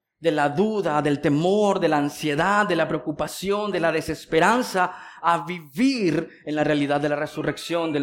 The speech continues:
nuestro Señor y Salvador, experimentando el poder del Evangelio en nuestras vidas,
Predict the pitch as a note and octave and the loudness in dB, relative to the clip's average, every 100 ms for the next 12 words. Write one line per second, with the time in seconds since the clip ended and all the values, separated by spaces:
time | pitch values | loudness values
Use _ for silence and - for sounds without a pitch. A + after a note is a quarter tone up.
0 | C3 D#3 C#3+ D3 - C3+ C3+ C3 C3 C#3 | -4 -8 -6 -8 -4 -2 -2 -2 -2 -2
1 | C#3 D3 E3 D3 - _ _ - D#3 D3 | -2 0 -2 -2 -10 _ _ -10 -6 2
2 | E3 D#3+ D#3 E3 E3 E3+ E3+ D#3+ D#3+ D#3+ | 4 4 4 2 2 2 -2 0 0 2
3 | E3 F3 F3+ F#3+ F#3+ F#3+ F#3+ G3 F3+ F3+ | 2 2 2 2 0 0 -2 0 -2 0
4 | E3 C#3 C3+ - | 2 2 0 -4